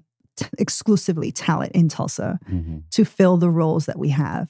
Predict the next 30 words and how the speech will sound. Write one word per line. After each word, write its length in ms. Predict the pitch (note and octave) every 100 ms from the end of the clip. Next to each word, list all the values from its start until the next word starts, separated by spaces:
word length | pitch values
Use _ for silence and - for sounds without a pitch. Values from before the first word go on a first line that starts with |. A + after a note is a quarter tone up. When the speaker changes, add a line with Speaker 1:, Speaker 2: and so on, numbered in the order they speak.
| _
Speaker 1:
because 380 | - F#3 F#3+ F3 F#3+
I 80 |
know 260 | F#3+ F#3+ G3+
that 100 | F3+
there's 200 | E3 D#3
talent 300 | - D3 -
in 80 | E3
Tulsa. 320 | - D3 F3
And 100 | F3+
that 160 | G#3 G3+
wound 240 | F#3+ F3+
up 140 | F3+
being 200 | - F3+
the 80 | F3
mission 300 | E3+ D#3+ E3
of 140 | E3 D3+ -
our 200 | F3 F3+
division, 420 | E3+ D#3 D#3+ D#3+
Talent 280 | - D#3+ D#3
Advisory 420 | D#3 - E3 -
Services. 520 | - - D#3 - -
So 360 | - G3 F3+ F3 - -
when 80 | G3+
we're 60 | G#3
talking 340 | - G3+ G#3
to 120 | G3
organizations 580 | - F#3 F#3+ F#3 F3+ F#3
that 120 | - F3+
wanna 160 | E3+
hire, 560 | D#3 - G3 F3 E3+